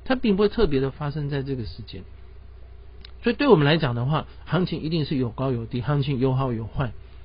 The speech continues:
因此，要能够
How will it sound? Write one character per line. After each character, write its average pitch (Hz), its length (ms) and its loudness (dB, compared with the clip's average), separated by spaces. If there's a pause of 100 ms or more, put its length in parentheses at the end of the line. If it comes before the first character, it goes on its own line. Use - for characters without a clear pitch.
(1300)
因 247 160 8
此， 123 260 0 (400)
要 190 140 6
能 147 200 4
够 156 280 4